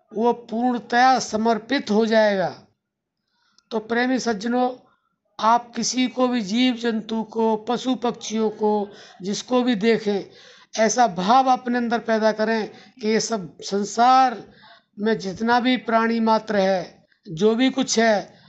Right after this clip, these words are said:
सब परमात्मा की सृष्टि में, सब परमात्मा में है। तो आप सब में उस परमात्मा को देखें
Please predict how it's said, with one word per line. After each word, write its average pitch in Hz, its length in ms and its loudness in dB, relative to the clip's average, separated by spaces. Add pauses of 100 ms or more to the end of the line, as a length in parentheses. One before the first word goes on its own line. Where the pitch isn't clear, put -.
(160)
सब - 300 -6
परमात्मा 226 560 0
की 220 140 -4
सृष्टि 208 380 -6
में, 233 180 -2
सब 220 280 -4
परमात्मा 247 680 2
में 220 140 2
है। - 1120 -4
तो 226 100 -4
आप 247 420 2
सब 226 360 -4 (600)
में 240 260 2
उस - 300 -2
परमात्मा 240 640 2
को 220 180 0
देखें 185 460 -2